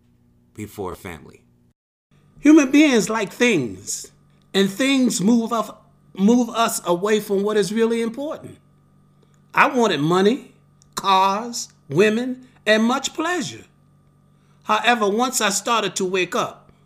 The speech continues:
Speaker 2: I put away childish things.
Speaker 1: And that makes sense. Definitely makes sense. I appreciate you expounding on that. Uh, Pops, you also say that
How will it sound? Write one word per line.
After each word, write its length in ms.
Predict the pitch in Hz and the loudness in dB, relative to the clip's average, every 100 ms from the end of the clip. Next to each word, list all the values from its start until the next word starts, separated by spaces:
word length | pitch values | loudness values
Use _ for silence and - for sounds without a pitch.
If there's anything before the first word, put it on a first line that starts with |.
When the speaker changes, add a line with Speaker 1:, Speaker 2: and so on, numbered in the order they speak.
| _ | _
Speaker 2:
I 160 | - 147 | -6 -6
put 300 | 143 - 220 | -6 -2 0
away 280 | 190 185 117 | 0 -2 -4
childish 540 | - 151 143 139 143 | -6 -6 -6 -8 -10
things. 680 | - 117 98 80 - - - _ - | -12 -14 -16 -20 -20 -20 -20 _ -14
Speaker 1:
And 120 | 113 | -8
that 100 | 131 | -4
makes 220 | 180 160 | -4 -4
sense. 440 | - 160 190 - - - - _ _ - | -6 -8 -10 -16 -20 -20 -20 _ _ -16
Definitely 360 | 107 98 110 | -14 -10 -8
makes 260 | 107 107 - | -6 -8 -12
sense. 480 | - 113 123 - - _ _ _ | -14 -14 -14 -16 -18 _ _ _
I 200 | 92 92 | -20 -20
appreciate 680 | - - 104 - 101 98 - | -18 -14 -14 -12 -14 -14 -14
you 300 | 104 98 - | -14 -16 -18
expounding 680 | 98 - - 113 104 98 98 | -18 -18 -10 -8 -8 -8 -8
on 240 | 98 95 | -8 -10
that. 320 | 90 107 143 - _ _ _ _ _ _ _ - | -8 -8 -8 -14 _ _ _ _ _ _ _ -10
Uh, 100 | 131 | -4
Pops, 280 | 175 170 | -4 -2
you 100 | 214 | -2
also 260 | 214 - 202 | -2 0 0
say 260 | - 170 156 | 0 -2 -2
that 420 | 135 127 120 - | -4 -6 -8 -12